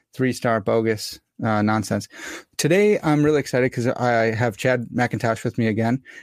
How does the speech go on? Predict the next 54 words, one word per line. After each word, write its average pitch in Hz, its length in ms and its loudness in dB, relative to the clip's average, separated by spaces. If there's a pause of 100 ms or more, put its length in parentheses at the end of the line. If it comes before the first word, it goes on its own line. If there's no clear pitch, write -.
We're 156 100 2
gonna 160 60 0
be 143 40 -2
talking 147 240 0
about 127 200 0
aliens 147 440 2
and 113 80 -4
the 113 60 -2
Christian 120 320 -2
faith, 127 320 -2
and 123 80 -2
we're 117 80 2
gonna 117 60 0
be 107 40 -2
covering, 120 500 0 (540)
um, 120 320 2
a, 131 60 -2
a 120 380 2
co-authored 147 580 0
paper 135 240 -2
that 120 100 0
he 139 140 0
worked 135 300 0
on 139 260 4
with 123 460 2
Tyler 120 280 0
McNabb, 143 420 2 (120)
uh, 113 440 2
called 120 280 -2
Houston, 185 340 0
Do 147 60 2
We 139 80 2
Have 120 100 -2
a 113 40 -4
Problem? 127 580 2 (720)
Uh, 117 540 2
Alien 139 340 4
Intelligence 123 640 0
and 113 180 0
Christian 120 300 -4
Faith, 117 200 -2
something 160 180 0
like 131 160 0
that. 117 240 2 (520)
Before 208 380 4
I 175 60 6
get 165 160 4
in, 156 80 4
before 151 220 2
I - 20 4
let 156 160 2
him 147 100 2
start 127 200 -2
talking, 143 300 -2